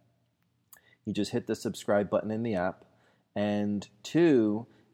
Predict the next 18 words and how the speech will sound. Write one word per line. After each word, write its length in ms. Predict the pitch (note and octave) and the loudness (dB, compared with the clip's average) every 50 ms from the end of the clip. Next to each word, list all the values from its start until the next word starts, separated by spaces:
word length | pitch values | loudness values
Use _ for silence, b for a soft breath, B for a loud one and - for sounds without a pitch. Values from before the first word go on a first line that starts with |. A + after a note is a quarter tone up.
| _ - | _ 0
if 340 | A#2 A#2 A#2 - - - | 0 0 0 -2 -10 -4
you 220 | - A2+ A2+ G#2+ G2 | 0 2 2 2 2
would 420 | F#2 A2 C3+ C#3 C3+ B2+ A#2 G#2 | 2 4 4 6 6 4 2 -2
go 480 | F#2 G#2 G#2+ G#2+ G#2 G#2+ G#2+ G#2+ G#2+ - - | 0 2 4 4 4 4 4 4 2 0 0
and 320 | G#2+ G#2 G2+ G2+ G2+ G2+ | -2 -2 0 0 -2 0
leave 220 | G#2+ C3 C#3+ C#3 C#3+ | 4 4 4 6 6
a 60 | C3+ | 4
review, 840 | A#2 A2 G#2+ G#2 F#2+ E2+ F#2+ A2 B2 C3 C#3 C#3 C#3 C#3 C#3 - - | 4 4 2 2 2 0 0 2 2 4 4 6 4 4 2 0 -2
a 140 | F#2 F#2+ F#2 | -4 -6 -6
rating, 640 | E2+ E2 G2 A2 B2 B2+ A#2 B2 B2 B2 A#2+ A#2 | -4 -2 -2 0 0 0 0 0 -2 -4 -4 -6
if 180 | G#2 G#2+ - - | -10 -10 -6 -6
you 60 | A#2 G#2 | -4 -2
do 160 | B2 B2 A2+ | 0 2 2
a 80 | G#2 | 2
five-star 640 | - - G#2+ G#2+ G#2+ A2 G#2+ - - - A2+ G#2+ G2+ | 0 0 0 0 0 0 -2 -4 -2 0 2 2 2
rating 340 | G2+ G#2+ G#2+ G#2+ A2 G#2+ G#2+ | 2 2 2 0 0 -2 -4
and 160 | G2+ G2 F#2+ | -4 -4 -4
review, 640 | F#2 F#2 F2+ F#2 G#2 B2 C#3+ D3 D3 D3 D3 D3 | -4 -4 -4 -6 -4 -2 0 0 0 0 -2 -2